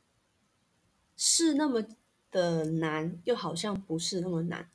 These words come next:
难就难在于人有一个惯性。惯性，哦，惯性其实物体那些都会有，但就是说，惯性就是一种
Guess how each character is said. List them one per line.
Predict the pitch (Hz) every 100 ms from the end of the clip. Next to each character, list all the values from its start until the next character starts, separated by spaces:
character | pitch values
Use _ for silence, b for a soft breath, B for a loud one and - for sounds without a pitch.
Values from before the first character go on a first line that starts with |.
| - - _ _ _ _ b b
难 | 214 208 214
就 | 285
难 | 277 208 202
在 | 202 254
于 | 190 175 180 -
人 | 180 175 175 165 165 180 196 - _ _ _ _ _ _ -
有 | 175
一 | 185
个 | 180
惯 | - 196 160
性。 | 160 - 165 - _ _ _ _ _ _ _ _ _ _ _ _ _ _ _ _ _ _ _ _
惯 | - 294 262 240
性， | 240 - 240 -
哦， | 196
惯 | 196 254 233
性 | 247 226
其 | 196 185
实 | 180 160 160 - _ _ _ -
物 | 220
体 | 190 160
那 | 147
些 | 175 170
都 | 160
会 | 160 165
有， | 170 - - -
但 | 202 196
就 | 190
是 | 190
说， | 165 151 170 - _ _ _ _ _ _ _ _ _ _ -
惯 | - 233
性 | 233 226
就 | 220
是 | 233
一 | 202
种 | 160 160